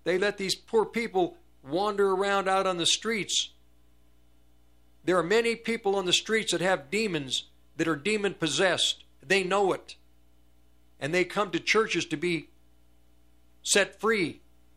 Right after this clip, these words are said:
And the pastors have a form of godliness but no power, and they send 'em down the road. I know ministries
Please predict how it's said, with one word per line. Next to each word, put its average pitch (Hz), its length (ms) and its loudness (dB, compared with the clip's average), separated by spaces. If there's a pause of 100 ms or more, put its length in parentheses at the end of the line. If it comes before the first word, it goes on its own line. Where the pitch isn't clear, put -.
(760)
And 170 120 -4
the 160 60 -2
pastors 190 480 2
have 170 280 4 (420)
a 135 80 -4
form 202 320 0
of 151 140 0
godliness 180 540 2
but 156 160 -6
no 175 180 0
power, 185 520 2 (220)
and 156 180 -2
they 170 120 2
send 185 280 2
'em 160 100 -4
down 170 220 0
the 147 80 -8
road. 147 300 0 (1500)
I 147 120 2
know 170 160 0
ministries 160 680 -2